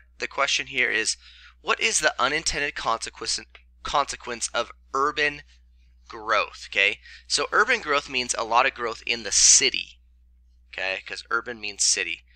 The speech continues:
So what, could it be A, cities serve to further separate the haves from the have-nots? B, cities isolate certain groups of people from adequate resources.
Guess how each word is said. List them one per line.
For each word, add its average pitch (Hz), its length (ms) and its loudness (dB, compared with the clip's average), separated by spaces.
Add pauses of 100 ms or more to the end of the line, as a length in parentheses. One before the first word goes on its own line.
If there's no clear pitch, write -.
(420)
So 117 320 0
what, 120 380 -6
could 131 160 -2
it - 100 -4
be - 260 -4
A, 131 400 6 (400)
cities 160 480 0
serve 143 440 2
to - 100 -6
further 127 400 -8
separate 131 800 0
the 110 80 0
haves 113 600 4
from 117 200 -10
the 110 60 -8
have-nots? 123 760 -2 (1080)
B, 131 440 -4 (800)
cities 147 420 -2
isolate 127 480 0
certain 117 300 -4
groups 143 360 -4
of - 140 -12
people 139 480 -8 (220)
from 110 240 -16
adequate 107 520 0
resources. - 920 -6